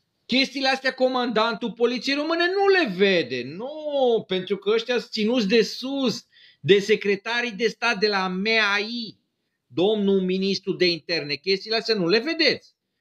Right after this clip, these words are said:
Sau îl vedeți doar pe Covaci, Valer, că aduce prejudicii de imagine?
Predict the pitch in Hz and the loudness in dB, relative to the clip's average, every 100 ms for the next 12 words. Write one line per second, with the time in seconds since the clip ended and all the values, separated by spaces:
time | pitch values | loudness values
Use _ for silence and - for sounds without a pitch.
0 | _ _ - - 285 302 294 214 262 262 | _ _ -8 -2 0 0 -2 -2 0 2
1 | 202 233 226 - 208 214 214 185 185 - | 2 2 2 0 -4 0 0 0 -6 -4
2 | 175 190 180 - 175 165 160 196 196 185 | -2 -2 -2 0 2 2 2 0 0 0
3 | 165 147 156 180 165 151 143 151 151 107 | 0 -2 2 2 2 0 0 2 0 0
4 | 120 107 95 | -4 -4 -8